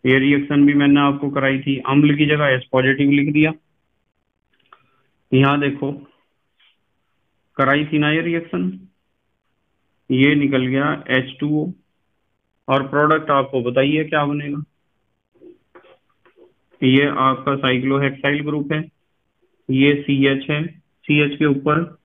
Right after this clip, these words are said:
एक तो ethoxy group ये जुड़ गया और एक ethoxy group ये जुड़ गया। कितने ethoxy group जुड़े बेटे? दो।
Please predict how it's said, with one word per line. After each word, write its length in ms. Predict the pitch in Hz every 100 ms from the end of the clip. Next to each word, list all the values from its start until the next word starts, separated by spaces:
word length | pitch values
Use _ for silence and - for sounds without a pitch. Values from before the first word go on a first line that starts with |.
| _ _ _ _ _ 147
एक 260 | 143 143
तो 160 | - 160 165 160
ethoxy 640 | 139 143 139 135 - 156 147
group 240 | 139 139
ये 160 | 131 127
जुड़ 200 | 135 143
गया 220 | 151 156 - _ _ _ _ - _ _ _ _ _ _
और 300 | 139 139 - -
एक 320 | 151 151 147
ethoxy 420 | 135 127 127 139
group 240 | 131 135 139
ये 140 | 123
जुड़ 200 | 107 104
गया। 200 | 85 67 - _ _ _ _ _ _ _ - _ _ _ -
कितने 320 | 143 160 160
ethoxy 380 | 151 151 151 165
group 180 | 151 151
जुड़े 280 | 143 143 147
बेटे? 260 | 143 160
दो। 400 | 156 135 120 101